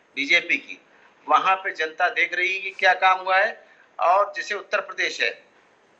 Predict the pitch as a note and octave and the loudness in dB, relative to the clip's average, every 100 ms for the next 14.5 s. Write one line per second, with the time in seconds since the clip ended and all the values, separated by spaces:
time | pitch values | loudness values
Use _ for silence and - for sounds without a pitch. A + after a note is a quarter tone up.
0 | _ _ _ D#3 - G#3 G3 F#3+ F#3+ F#3+ | _ _ _ -2 0 2 0 2 2 2
1 | F#3+ F#3+ F#3+ F#3 F#3 F#3 F#3 - - - | 0 0 0 -2 2 4 2 -2 -12 -20
2 | _ D#3+ E3+ F#3 F#3 E3+ B2 - _ _ | _ 2 6 8 8 6 2 -2 _ _
3 | _ - A3 G#3 A#3+ - A3 G3 A3 G3 | _ -10 -8 -4 -4 2 2 4 2 6
4 | F#3 G3 F3+ G3 G#3 D3 D3+ - _ _ | 6 6 2 0 0 0 -4 -6 _ _
5 | _ _ _ _ - _ A3+ A#3 A3 G#3+ | _ _ _ _ -20 _ -14 -8 4 4
6 | G3 G3 B3 A3+ F3 F#3 F#3 F#3+ F#3 D#3+ | 4 2 2 2 0 0 0 0 2 2
7 | C#3 F3 - - _ - F#3 E3 F3 F3 | 4 0 -2 -12 _ -8 -6 -2 4 4
8 | - G#3 F3 D#3+ F#3 E3 E3+ E3 E3 D#3+ | 2 -4 -2 0 0 0 -4 -2 -2 -2
9 | F3 A#2 - - - - _ C#3 C#3+ G3 | -4 -4 -4 -14 -20 -20 _ 0 4 4
10 | G3 G3 G3+ A#3 A3+ G3 - _ _ C3+ | 2 -2 -2 0 0 0 -8 _ _ -6
11 | - E3 D#3+ D#3 E3+ - G#3 A3+ A3 G3+ | -4 2 6 6 4 0 0 2 2 2
12 | G3 A3 A#3 A3+ _ _ _ _ F#3+ G#3+ | 2 -6 -8 -10 _ _ _ _ -4 -2
13 | D3 D3 D#3+ E3 E3+ G3 G3 F#3 F#3+ G3 | 0 0 2 4 4 2 2 2 2 0
14 | G3+ G3+ G#3+ A#3 A#3 | -2 -2 2 2 2